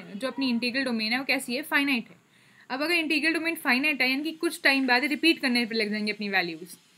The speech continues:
तो मान लेते हैं कि कोई ऐसे हमें I और J मिल जाएगा after some time such that A I is equal to A J, है ना? क्योंकि कुछ time बाद values repeat होने लग जाएंगी, क्योंकि फाइनाइट है तो इनफाइनाइट तक तो हम जा नहीं सकते हैं,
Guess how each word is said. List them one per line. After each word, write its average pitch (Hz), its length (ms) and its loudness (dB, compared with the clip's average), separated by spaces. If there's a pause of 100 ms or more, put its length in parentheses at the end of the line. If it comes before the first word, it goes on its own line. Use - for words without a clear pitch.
(400)
तो 285 80 -2
मान 269 280 4
लेते 269 280 -2
हैं 277 180 -4 (320)
कि 294 80 -2
कोई 311 300 0
ऐसे 285 260 0
हमें 285 220 -2
I 247 380 0
और 247 200 -2
J 254 220 0
मिल 247 220 0
जाएगा 220 380 0
after 240 260 -6
some 233 260 -2
time 202 380 -2
such 269 280 0
that 220 240 2 (480)
A 269 180 2
I 226 120 4 (100)
is 247 200 -4
equal 277 240 0
to 302 140 -2
A 277 160 2
J, 277 160 -6 (760)
है 226 80 -2
ना? 302 120 0 (220)
क्योंकि 254 200 -4
कुछ 294 200 -4
time 294 180 4
बाद 294 160 2
values 269 240 2
repeat 330 260 0
होने 320 160 -2
लग 294 160 -2
जाएंगी, 277 260 -2
क्योंकि 277 200 -4
फाइनाइट 311 440 0
है 294 60 4
तो 285 100 -4
इनफाइनाइट 277 400 -4
तक 294 160 -6
तो 294 60 -4
हम 269 140 -2
जा 285 160 0
नहीं 302 140 -4
सकते 247 260 -8
हैं, 240 120 -6